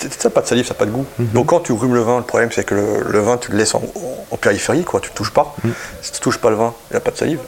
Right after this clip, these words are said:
Speaker 1: Pas de salive, pas de goût. Donc en fait, quand tu vois aujourd'hui toutes les, les, les, les dégustations, les cours, les, euh, les formations et puis les,
Speaker 2: Mhm.
Speaker 1: les descriptifs, euh,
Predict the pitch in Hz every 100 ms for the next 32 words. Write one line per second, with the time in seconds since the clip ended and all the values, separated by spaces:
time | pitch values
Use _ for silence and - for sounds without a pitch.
0 | - 101 - 123 139 113 107 - - -
1 | - - - 127 214 214 - - 151 147
2 | 170 147 139 143 147 143 110 110 113 110
3 | - - 113 107 107 113 117 113 - -
4 | 120 120 120 107 - - 120 123 110 98
5 | 101 95 101 104 110 - 120 104 - 98
6 | 92 - - 113 - 98 98 110 113 -
7 | - 120 - 92 87 85